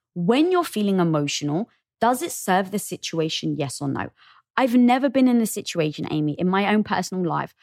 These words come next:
where I've been heated and I'm glad I stayed in that moment heated. I've always regretted it. Even if I'm just like, "You know what? I had a right to be angry."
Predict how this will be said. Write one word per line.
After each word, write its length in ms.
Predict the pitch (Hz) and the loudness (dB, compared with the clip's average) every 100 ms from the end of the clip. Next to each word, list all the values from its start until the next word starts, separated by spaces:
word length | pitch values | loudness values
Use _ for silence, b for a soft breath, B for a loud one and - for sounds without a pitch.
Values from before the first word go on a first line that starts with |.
| b - | b -2
where 160 | 202 - | 0 2
I've 240 | 226 233 | 0 0
been 160 | 247 220 | 0 0
heated 640 | - 196 202 262 294 302 _ _ _ _ _ - | -2 -6 -2 2 0 0 _ _ _ _ _ -2
and 220 | 202 - - | 0 0 0
I'm 160 | 220 | 0
glad 600 | 202 175 175 185 269 381 - _ - | 2 2 4 4 2 0 -4 _ -2
I 80 | 196 | -2
stayed 360 | - 214 208 | 0 2 2
in 140 | 190 190 | 2 0
that 160 | 180 | 0
moment 380 | 196 185 233 262 | 2 2 2 0
heated. 500 | 190 160 143 - - _ _ _ _ _ _ _ _ _ _ - | -6 -12 -12 -14 -20 _ _ _ _ _ _ _ _ _ _ -2
I've 100 | 285 | 0
always 320 | 480 508 269 | 2 2 0
regretted 480 | 208 165 147 135 - | -2 -2 -4 -6 -10
it. 140 | - - _ _ _ _ | -14 -16 _ _ _ _
Even 300 | 381 480 427 | 0 0 0
if 140 | 403 381 | 0 2
I'm 120 | 339 | 2
just 140 | 330 | 2
like, 120 | - 311 | -2 0
"You 60 | |
know 160 | 523 554 | 2 2
what? 160 | 523 508 | 2 0
I 40 | |
had 120 | - 494 | -2 0
a 40 | |
right 220 | 539 523 | 0 0
to 100 | 523 | -4
be 60 | 523 539 554 523 | 0 0 0 -2
angry." 320 | 240 143 | -2 -2